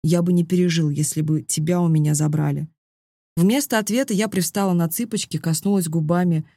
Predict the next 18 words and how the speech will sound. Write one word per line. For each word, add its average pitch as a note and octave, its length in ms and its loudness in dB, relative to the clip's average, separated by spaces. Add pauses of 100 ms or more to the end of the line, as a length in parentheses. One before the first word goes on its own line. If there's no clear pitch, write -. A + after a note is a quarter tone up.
(160)
сухих G3+ 500 -2
горячих F3 580 0
губ F3+ 240 -2
Райана. D3+ 520 0 (460)
Чёрный A#3 380 0
дракон G#3 520 0
мгновенно E3 560 2
ответил E3 380 -2
на D#3 120 2
поцелуй, F#3 640 -4 (260)
однако F3 420 2
тут A#3 260 -4
же F#3+ 100 2
нас G3+ 220 0
прервало E3+ 460 0
деликатное E3+ 540 0
покашливание E3 680 0
Гэри. D3 360 0